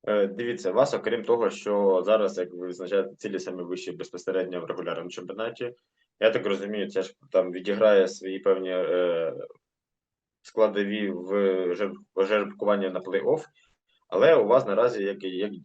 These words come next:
є така, я ма-, маю надію, ну, мені так здається, що, на-, мабуть, найкраще досягнення першої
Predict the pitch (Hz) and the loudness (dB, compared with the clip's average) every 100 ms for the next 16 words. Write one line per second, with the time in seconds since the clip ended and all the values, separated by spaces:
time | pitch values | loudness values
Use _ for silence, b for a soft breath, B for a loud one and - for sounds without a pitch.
0 | _ 82 123 110 - 104 98 95 98 98 | _ -2 0 0 0 2 4 2 0 -4
1 | 82 98 110 110 101 104 107 90 110 107 | -4 2 2 2 -4 -6 -6 -6 -4 -4
2 | 107 95 90 107 104 90 101 98 - 90 | -2 -2 0 -2 -2 -6 0 0 0 -4
3 | 95 104 101 101 107 107 - 101 95 b | -4 -4 -2 0 4 4 4 0 0 b
4 | b b _ 98 98 113 107 98 95 104 | b b _ -8 2 2 2 -4 0 0
5 | - 98 | 4 4